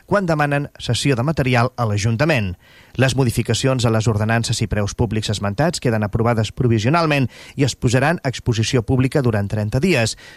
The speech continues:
Si no es presenten al·legacions, quedaran aprovades de forma definitiva. Des de Ciutadans van votar en contra pel fet que s'havien de votar totes les modificacions a la vegada i no estaven d'acord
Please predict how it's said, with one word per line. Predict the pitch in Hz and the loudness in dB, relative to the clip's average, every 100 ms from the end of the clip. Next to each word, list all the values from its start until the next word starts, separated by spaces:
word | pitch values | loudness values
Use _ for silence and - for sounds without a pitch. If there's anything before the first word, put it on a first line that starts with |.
| - | -4
Si | 139 | 0
no | 131 | 0
es | 110 | 0
presenten | - 117 123 110 101 | 0 0 0 0 0
al·legacions, | 117 208 139 135 135 135 | 0 0 0 2 0 0
quedaran | - 113 120 104 87 | -2 0 0 0 -2
aprovades | 196 185 185 151 139 143 - | -4 0 2 2 2 0 -2
de | 120 | -6
forma | - 131 107 101 | -2 0 0 -2
definitiva. | 98 123 127 143 98 90 - _ - - - | -2 -2 0 0 0 -4 -8 _ -20 -12 -2
Des | 131 123 | 0 2
de | 120 | 0
Ciutadans | - 123 120 113 139 117 | 2 0 2 2 0 2
van | 117 | 2
votar | 113 113 | 2 0
en | 107 | -2
contra | 117 127 123 180 | 0 0 0 0
pel | 113 107 | -2 0
fet | 139 | -4
que | - | -2
s'havien | 120 117 113 104 | -2 0 0 0
de | 147 | 2
votar | 185 147 139 113 - _ - | 0 2 0 -2 -10 _ -2
totes | 196 - 120 | -2 0 0
les | 110 107 | 0 0
modificacions | 113 104 113 107 - 127 113 | -2 -2 -4 -4 -2 0 0
a | 101 | 0
la | 131 | 0
vegada | 139 165 120 104 - - | 0 2 0 -2 -10 -8
i | 151 | -2
no | 143 127 | 2 0
estaven | - 104 104 | 2 0 2
d'acord | 196 - 139 131 | 0 2 2 0